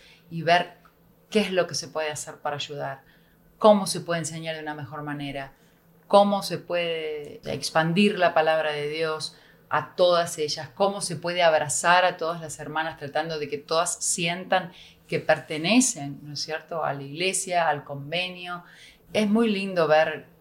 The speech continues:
ver eso en ellas, ¿no es cierto? Es, para mí ha sido un ejemplo, es un ejemplo maravilloso,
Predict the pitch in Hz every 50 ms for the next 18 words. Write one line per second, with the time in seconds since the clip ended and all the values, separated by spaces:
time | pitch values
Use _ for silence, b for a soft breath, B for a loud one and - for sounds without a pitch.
0 | _ - - 143 151 156 156 165 165 165 - - 151 147 147 147 147 - - 147
1 | 139 127 - 151 139 - - 156 151 - - 185 165 147 143 - - - _ -
2 | 143 139 135 131 139 156 170 175 170 - - 156 156 156 151 147 135 - - 143
3 | 143 135 131 135 - 156 156 143 - 151 143 139 135 135 135 139 156 160 - -
4 | - 143 139 131 131 131 139 131 - 156 156 147 135 135 131 127 127 127 127 -
5 | - 131 - - - -